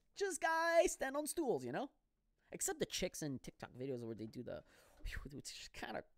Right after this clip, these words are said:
kinda cool. <clears throat> What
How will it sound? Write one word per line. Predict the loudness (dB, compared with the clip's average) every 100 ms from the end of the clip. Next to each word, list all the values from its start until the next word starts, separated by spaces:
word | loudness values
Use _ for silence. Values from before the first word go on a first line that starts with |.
| -6
kinda | -2 -2 -2 -2 -4
cool. | -10 -14 -18 -20 -20 _ _ _ -20 -20 -20 -20 _ _ -20 _ _ 2
<clears throat> | 4 6 4 4 0 -10 -20 _ _ -8
What | -6